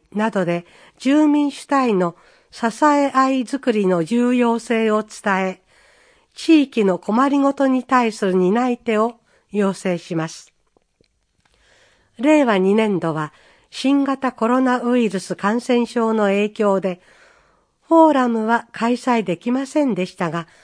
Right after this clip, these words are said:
シニア世代の社会参加を応援するディーブイディー、シニア世代地域デビューのすすめを制作しました。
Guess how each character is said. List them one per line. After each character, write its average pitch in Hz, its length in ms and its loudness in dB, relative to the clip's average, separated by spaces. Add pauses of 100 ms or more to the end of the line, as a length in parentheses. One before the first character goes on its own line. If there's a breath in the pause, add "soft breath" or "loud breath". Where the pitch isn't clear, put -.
(340 soft breath)
シ - 200 -6
ニ 254 220 2
ア 269 120 2
世 254 200 -2
代 208 240 2
の 175 100 0
社 208 180 -4
会 277 240 -2
参 254 280 -2
加 185 200 0
を 175 220 0
応 226 120 0
援 220 180 -2
す - 180 -10
る 202 200 -4 (320 soft breath)
デ 214 100 0
ィ 247 160 2
ー - 20 -2
ブ 247 160 -2
イ 233 160 -2
デ 233 120 -2
ィ 220 40 2 (240)
ー、 - 40 -20 (520 soft breath)
シ - 180 -8
ニ 285 240 2
ア 277 120 0
世 - 220 -2
代 175 360 -2 (380 soft breath)
地 285 240 0
域 294 220 2
デ 277 140 4
ビ 240 160 2
ュ 185 120 2
ー 156 40 0
の 151 140 -6
す 151 160 -12
す 220 220 -4
め 202 240 -2 (400)
を 285 180 0 (400 soft breath)
制 208 240 -2
作 - 260 -6
し - 160 -6
ま 165 120 -4
し - 160 -18
た。 - 140 -14